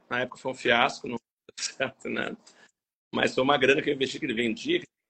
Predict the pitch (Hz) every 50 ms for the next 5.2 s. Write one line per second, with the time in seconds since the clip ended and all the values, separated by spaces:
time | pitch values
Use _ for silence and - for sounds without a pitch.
0 | _ _ _ 143 - - - 131 120 120 117 113 - _ _ _ - - - 156
1 | - 120 120 127 - 123 - - _ _ _ _ _ _ _ _ _ _ _ _
2 | _ _ _ _ 139 131 - - 131 127 120 120 120 - 117 120 117 117 123 120
3 | 123 120 - - 127 117 113 117 127 151 156 - - - - - _ _ _ _
4 | _ - - - - - _ _ - - - _ _ _ _ _ _ _ - -
5 | 113 113 110 110